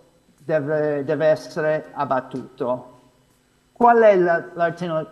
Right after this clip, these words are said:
l'alternativa a questo sistema orientato al mercato? Beh,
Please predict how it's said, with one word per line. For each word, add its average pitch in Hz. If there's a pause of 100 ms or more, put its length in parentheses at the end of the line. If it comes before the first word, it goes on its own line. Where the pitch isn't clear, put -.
(100)
l'alternativa 151
a 135
questo 143
sistema 135
orientato 143
al 131
mercato? 131 (300)
Beh, 135